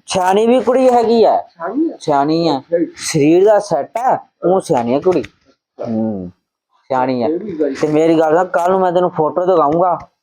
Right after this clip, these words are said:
Speaker 2: ਹੂੰ।
Speaker 1: ਤੇ ਦੱਸੀ ਨਾ ਗੁਰਦਿਆਲ ਨੂੰ, ਮੇਰੇ ਛਿੱਤਰ ਪਵਾ ਦੇਂਗਾ
Speaker 2: ਨਾ, ਨਾ,
Speaker 1: ਨਹੀਂ।
Speaker 2: ਪਰ
Speaker 1: ਜਦੋਂ ਤੱਕ, ਜਿੰਨਾ ਤੱਕ ਵਿਆਹ ਨਹੀਂ ਹੁੰਦਾ,
Speaker 2: ਹਾਂ।
Speaker 1: ਉਹਨਾਂ ਤੱਕ ਮੁਸ਼ਕ ਨਾ ਨਿਕਲੀ।
Speaker 2: ਨਾ, ਨਾ, ਗੱਲ ਨਾ ਜੀ।
Speaker 1: ਹਾਂ, ਜਮਾਂ ਹੀ ਨਾ ਹੋਵੇ।
Speaker 2: ਤੜਕੇ ਤੂੰ ਐਂ ਕਰ, ਖੇਤ ਆਪਾਂ ਚੱਕਰਾਂਗੇ, ਉੱਥੇ ਫੋਟੋ ਦਿਖਾਈ ਮੈਨੂੰ।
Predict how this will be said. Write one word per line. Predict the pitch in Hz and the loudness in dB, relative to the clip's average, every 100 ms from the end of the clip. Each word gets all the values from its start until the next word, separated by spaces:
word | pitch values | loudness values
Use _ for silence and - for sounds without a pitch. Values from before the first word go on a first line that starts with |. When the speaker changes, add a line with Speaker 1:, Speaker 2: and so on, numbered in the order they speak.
| 302 | -10
Speaker 2:
ਹੂੰ। | 208 - _ _ _ | -10 -10 _ _ _
Speaker 1:
ਤੇ | 160 170 175 - - _ _ _ _ _ _ _ _ _ _ - | -2 2 2 2 -4 _ _ _ _ _ _ _ _ _ _ -4
ਦੱਸੀ | 160 - 196 202 | -4 -2 -2 2
ਨਾ | 170 | 2
ਗੁਰਦਿਆਲ | 147 160 170 175 175 | 2 0 2 4 4
ਨੂੰ, | 185 151 | 2 2
ਮੇਰੇ | 147 165 | 4 4
ਛਿੱਤਰ | 160 165 180 | 2 0 0
ਪਵਾ | 175 160 143 | 0 2 2
ਦੇਂਗਾ | 104 110 131 | 2 0 0
Speaker 2:
ਨਾ, | 196 | 2
ਨਾ, | 233 | 2
Speaker 1:
ਨਹੀਂ। | 262 262 | 2 0
Speaker 2:
ਪਰ | 240 | 0
Speaker 1:
ਜਦੋਂ | 220 233 247 | 2 2 2
ਤੱਕ, | 233 240 285 | 0 0 0
ਜਿੰਨਾ | 208 208 226 | 2 2 2
ਤੱਕ | 226 220 | 0 2
ਵਿਆਹ | 226 196 202 240 | 4 4 4 4
ਨਹੀਂ | 220 | 2
ਹੁੰਦਾ, | 208 208 | 0 0
Speaker 2:
ਹਾਂ। | 202 185 175 | 2 2 0
Speaker 1:
ਉਹਨਾਂ | 175 185 | 0 0
ਤੱਕ | 196 | 0
ਮੁਸ਼ਕ | 190 170 165 - | 0 0 -2 -4
ਨਾ | 185 160 | -2 -2
ਨਿਕਲੀ। | 101 - 139 | -6 -10 -6
Speaker 2:
ਨਾ, | 160 | -4
ਨਾ, | 160 180 | -4 -6
ਗੱਲ | 214 180 196 190 | -8 -8 -8 -6
ਨਾ | 151 | -4
ਜੀ। | 175 294 277 | -2 -4 -2
Speaker 1:
ਹਾਂ, | 139 135 127 123 | 0 2 2 0
ਜਮਾਂ | 151 175 240 | -2 -2 0
ਹੀ | 247 | 2
ਨਾ | 208 | 2
ਹੋਵੇ। | 165 139 | 2 2
Speaker 2:
ਤੜਕੇ | 240 240 - 254 247 | 2 -2 -6 -2 -2
ਤੂੰ | 262 254 226 | 0 2 4
ਐਂ | 226 | 2
ਕਰ, | 220 208 | 0 -4
ਖੇਤ | 208 - 175 175 185 190 208 - | -6 -12 -4 0 0 -2 -4 -2
ਆਪਾਂ | 180 - 185 185 | -4 -2 -4 -4
ਚੱਕਰਾਂਗੇ, | - 151 - 151 170 180 196 | -4 -6 -2 0 0 0 -2
ਉੱਥੇ | 180 _ 220 | -4 _ -6
ਫੋਟੋ | - 214 214 233 165 | -2 -2 -2 -4 -2
ਦਿਖਾਈ | 156 143 147 196 | -4 -2 -2 0
ਮੈਨੂੰ। | 233 226 208 | -2 -2 -4